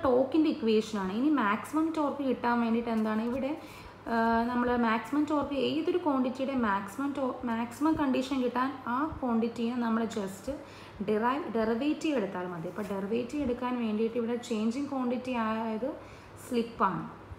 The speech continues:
അപ്പോൾ ടോർക്ക് എപ്പോഴും depend ചെയ്യുന്ന സ്ലിപ്പാണ്. അപ്പോൾ നമുക്ക് with respect to സ്ലിപ്പിന് condition എഴുതാം. അങ്ങനെ വരുമ്പോൾ നമുക്ക് സ്ലിപ്പിൻ്റെ equation കിട്ടും. അതായത് maximum torque, അതായത് maximum torque condition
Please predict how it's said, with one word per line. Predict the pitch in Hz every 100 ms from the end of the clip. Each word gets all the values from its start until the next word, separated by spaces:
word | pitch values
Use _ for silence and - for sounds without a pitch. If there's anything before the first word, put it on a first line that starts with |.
| - - - - - - - - - - - - - -
അപ്പോൾ | - 285 277
ടോർക്ക് | 254 277 330
എപ്പോഴും | 320 311 285
depend | 277 269
ചെയ്യുന്ന | 294 285
സ്ലിപ്പാണ്. | 233 226 214
അപ്പോൾ | 269 262
നമുക്ക് | 247 285
with | 247 269 247
respect | 220 - 247 -
to | 302 - -
സ്ലിപ്പിന് | - 233 226 262 233 294 427 - - - - - - - - -
condition | 226 214 226 - 226
എഴുതാം. | 202 196 262 403 - - - - - - - - - 247
അങ്ങനെ | 262 277
വരുമ്പോൾ | 226 220 226 269
നമുക്ക് | 240 226 226 262 381 - - - - - - - -
സ്ലിപ്പിൻ്റെ | 262 254 - 269 247
equation | - 214 214 226 190
കിട്ടും. | 165 - - - - - - -
അതായത് | 220 226 285 247
maximum | 202 202 - - 302 294
torque, | 247 214 196
അതായത് | 202 247 247 - 226
maximum | 220 240 - 311 320
torque | 302 285 277 247
condition | 220 240 254 285